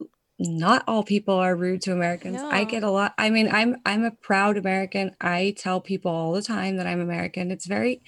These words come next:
Speaker 1: it's also very different now. And like I said, it also had a lot to do with the age
Speaker 2: Mm-hmm.
Speaker 1: of the people that we were dealing with. 'Cause
Speaker 2: Yeah.
Speaker 1: it's just very immature,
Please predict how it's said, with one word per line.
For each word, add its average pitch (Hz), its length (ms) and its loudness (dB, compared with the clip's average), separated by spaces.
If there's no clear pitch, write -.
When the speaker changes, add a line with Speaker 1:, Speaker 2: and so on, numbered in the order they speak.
Speaker 1:
it's - 100 -6
also 285 260 0
very 220 320 0
different 190 460 -4
now. 175 400 -6
And 185 280 -2
like 196 260 0
I 208 80 -2
said, 180 260 -4
it 180 180 -4
also 185 280 -4
had 196 140 -2
a 185 60 -2
lot 180 220 -2
to 180 100 -10
do 180 220 -2
with 175 200 -4
the - 120 -12
age - 640 -2
Speaker 2:
Mm-hmm. 220 280 -8
Speaker 1:
of 175 520 0
the 185 100 0
people 185 320 -2
that 170 120 0
we 165 100 0
were 160 120 2
dealing 151 360 0
with. 175 180 -4
'Cause - 180 -20
Speaker 2:
Yeah. 226 360 -6
Speaker 1:
it's - 120 -10
just 240 160 -2
very 220 420 4
immature, 214 680 2